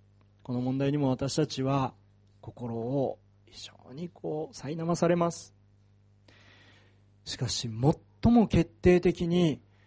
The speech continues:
私たちの信仰をこぼつ、そのような戦いとは、御言葉に対する姿勢をねじ曲げ、教えをねじ曲げようとする、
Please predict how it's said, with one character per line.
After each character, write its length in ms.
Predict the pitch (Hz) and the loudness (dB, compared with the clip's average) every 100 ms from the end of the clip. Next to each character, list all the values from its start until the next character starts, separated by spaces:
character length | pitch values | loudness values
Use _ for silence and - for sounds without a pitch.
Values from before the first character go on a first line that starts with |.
| _ | _
私 280 | 135 139 131 | 0 2 4
た 100 | 131 | 2
ち 120 | - | 0
の 120 | 120 113 | -2 -4
信 440 | - - 123 147 | -4 -4 -2 -2
仰 400 | - 160 160 170 | -4 -2 0 0
を 60 | 160 | 0
こ 160 | - 127 | -6 -6
ぼ 180 | 139 175 | -4 -4
つ、 280 | - 143 123 _ _ _ _ _ _ _ - | -6 -10 -12 _ _ _ _ _ _ _ -16
そ 180 | - | -10
の 80 | 104 | -6
よ 280 | 104 101 92 98 | -6 -8 -10 -6
う 40 | |
な 260 | 127 120 - _ _ _ _ - | -6 -6 -10 _ _ _ _ -20
戦 400 | - - - 98 | -20 -20 -18 -20
い 80 | - | -20
と 80 | 117 | -16
は、 340 | 110 117 - _ _ _ _ _ _ _ _ _ _ _ - | -12 -12 -14 _ _ _ _ _ _ _ _ _ _ _ -10
御 140 | 117 110 | -6 -6
言 140 | 107 | -4
葉 80 | 107 | -6
に 100 | 104 | -8
対 240 | 107 107 | -8 -8
す 180 | 101 - | -8 -10
る 140 | 110 | -10
姿 380 | 101 - 113 107 | -10 -12 -10 -8
勢 40 | 104 | -6
を 140 | 135 | -4
ね 220 | 113 104 | -4 -6
じ 220 | - - | -8 -6
曲 160 | 147 156 | -4 -2
げ、 60 | 123 | -2
教 140 | 110 - - | -4 -6 -4
え 120 | 160 | -2
を 140 | 170 139 | -2 -2
ね 200 | 113 117 | -2 -4
じ 220 | - 175 | -6 -6
曲 220 | 190 202 | -4 -6
げ 100 | 226 | -4
よ 160 | 226 226 | -4 -4
う 40 | |
と 140 | - 117 | -6 -10
す 200 | - | -10
る、 100 | 101 | -14